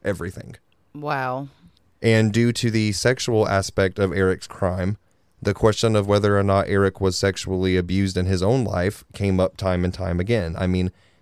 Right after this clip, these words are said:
Speaker 1: how else do you explain why Eric sodomized Derek with fucking sticks?
Speaker 2: Right.
Speaker 1: I mean, that's insane.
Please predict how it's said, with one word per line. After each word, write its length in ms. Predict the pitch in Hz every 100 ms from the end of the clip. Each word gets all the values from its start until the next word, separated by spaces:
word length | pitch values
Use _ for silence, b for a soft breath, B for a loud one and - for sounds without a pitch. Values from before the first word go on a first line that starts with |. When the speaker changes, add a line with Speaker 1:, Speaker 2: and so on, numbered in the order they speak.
| -
Speaker 1:
how 240 | 107 101
else 200 | 104 95
do 100 | -
you 200 | 101 98
explain 760 | 95 - - 107 101 98 98 101 -
why 300 | 95 98 95
Eric 380 | 98 95 92 -
sodomized 760 | - 104 101 95 92 92 90 - _ _
Derek 360 | 104 98 92 -
with 240 | 92 90 _ _
fucking 380 | - 107 - 92
sticks? 420 | - 95 - - -
Speaker 2:
Right. 420 | 160 160 127 113 -
Speaker 1:
I 80 | 107
mean, 140 | 107 101
that's 200 | 101 104
insane. 520 | 98 - 101 92